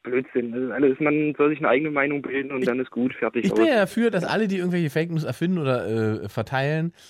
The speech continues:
Speaker 2: dass die, äh, dafür Sorge tragen müssen, dass diese Fake News dann auch tatsächlich passieren. Also wenn es heißt, äh, hier, hier hat einer irgendein Kind aufgegessen, dann müsste derjenige, der die Me-, Meldung geschrieben hat, ein Kind aufessen.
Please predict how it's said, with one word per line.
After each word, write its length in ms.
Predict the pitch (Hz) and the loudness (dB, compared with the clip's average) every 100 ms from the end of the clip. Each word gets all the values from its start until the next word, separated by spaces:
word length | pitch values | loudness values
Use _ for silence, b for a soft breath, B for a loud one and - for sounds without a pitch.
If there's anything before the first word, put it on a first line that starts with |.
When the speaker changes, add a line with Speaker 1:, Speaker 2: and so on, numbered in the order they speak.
| b | b
Speaker 2:
dass 180 | 127 127 | -6 -4
die, 280 | 156 170 165 | -2 -2 0
äh, 140 | 135 | -2
dafür 300 | 127 - 131 | -2 -2 -2
Sorge 240 | 120 156 165 | 0 0 0
tragen 260 | 151 139 139 | 0 0 0
müssen, 240 | 135 135 | -2 -4
dass 140 | 120 | -6
diese 220 | - 123 113 | -4 -6 -2
Fake 200 | 123 131 | -4 -4
News 160 | 120 | -6
dann 160 | 123 101 | -6 -6
auch 120 | 98 | -6
tatsächlich 360 | 107 117 117 - | -6 -6 -6 -8
passieren. 440 | 95 - 90 76 | -10 -8 -8 -6
Also 160 | 117 120 | -4 -2
wenn 100 | 127 | -2
es 80 | 127 | -2
heißt, 320 | 123 - - | -4 -4 -6
äh, 280 | 123 110 110 b b b - | 0 0 -2 b b b -6
hier, 220 | 127 - | -4 -2
hier 180 | 113 127 | 0 0
hat 80 | 139 | 0
einer 380 | 120 110 107 | -2 -2 -4
irgendein 360 | 107 127 - 117 | -4 -6 -6 -4
Kind 220 | 147 180 | -2 -2
aufgegessen, 640 | 104 101 110 101 110 180 - b b b - | -2 -4 -4 -2 -2 -4 -8 b b b -4
dann 220 | 120 131 | 0 0
müsste 240 | 151 147 | 0 -2
derjenige, 420 | 139 165 175 160 | -2 0 0 0
der 120 | 151 147 | -2 -2
die 180 | 139 | -4
Me-, 380 | 123 113 113 127 | -6 -6 -4 0
Meldung 220 | 131 156 160 | 0 2 0
geschrieben 400 | - 139 139 127 | -4 -4 -2 0
hat, 120 | 123 | -2
ein 60 | |
Kind 220 | 123 120 - | -2 -4 -2
aufessen. 540 | 85 65 80 78 90 | -6 -6 -10 -12 -14